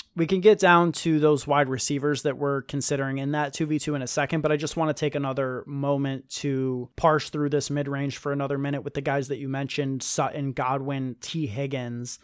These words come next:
You know, Sutton sixty-two, Godwin sixty-three, Higgins sixty-four. These guys are all priced back to back to back, and I think the choice that you make between them could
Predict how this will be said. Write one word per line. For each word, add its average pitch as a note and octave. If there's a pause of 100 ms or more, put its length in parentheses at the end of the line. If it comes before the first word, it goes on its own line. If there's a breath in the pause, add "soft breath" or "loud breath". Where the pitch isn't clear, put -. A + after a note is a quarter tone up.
You C#3+
know, C3
Sutton D#3+
sixty-two, C#3+
Godwin C3+
sixty-three, C3
Higgins C3
sixty-four. C3+
These C3
guys C#3
are C3+
all B2+
priced -
back C#3
to D3
back C3+
to C3
back, C3
and C#3+
I C#3
think C3+
the -
choice -
that C#3
you C#3
make C3+
between C#3
them B2
could C3+